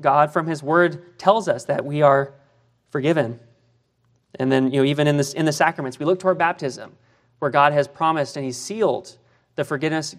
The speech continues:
forgiveness of our sins. He's washed away our sins. Just as water cleanses the body, so has God removed our sins from us and cleansed our consciences. And in the supper, where as we partake and as Christ feeds us on his body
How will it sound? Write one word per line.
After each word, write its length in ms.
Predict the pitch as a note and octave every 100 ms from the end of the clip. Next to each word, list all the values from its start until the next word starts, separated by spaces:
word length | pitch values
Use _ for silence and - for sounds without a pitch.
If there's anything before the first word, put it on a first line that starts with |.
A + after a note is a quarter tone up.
| -
forgiveness 520 | D#3 D#3 D#3+ D#3+ -
of 160 | D3+ D3
our 120 | C#3
sins. 300 | F3+ F3 C#3
He's 140 | C#3+
washed 420 | C3 D3 F#3 F#3 F3
away 320 | D3+ D#3+ F3
our 140 | C3
sins. 260 | - B2 C3
Just 160 | D3
as 120 | D#3+ C3+
water 340 | C#3+ D3+ D3+
cleanses 400 | - D#3 D3+ C#3
the 60 | B2+
body, 300 | C#3 D3+ D3+
so 220 | D#3 D3
has 220 | C#3+ -
God 280 | D3 C#3 C#3+ - _
removed 680 | D3+ C#3+ F3 G3 C3 - - _ _ -
our 100 | B2
sins 300 | - C3+ C3
from 220 | C3 B2+
us 260 | C3+ B2+
and 100 | C3
cleansed 360 | - D3+ D#3 D3
our 80 | A#2+
consciences. 840 | C#3 C3+ C#3 C3 - A#2+ - - _ _ _ _ _ _ _ _ -
And 120 | C#3+
in 80 | D3
the 60 | C#3
supper, 440 | F3+ F#3 D3 A#2+ - _ _ _ _ _ -
where 420 | C#3+ C3 B2+ B2 - -
as 160 | C3+
we 160 | C3+ B2+
partake 500 | B2+ B2+ - E3+ E3
and 80 | C3+
as 120 | C3
Christ 300 | - D3 -
feeds 240 | F3+ G3+ C#3
us 180 | -
on 180 | B2+ B2+ _ -
his 140 | D3+
body 460 | A#2+ C3+ C#3+ B2+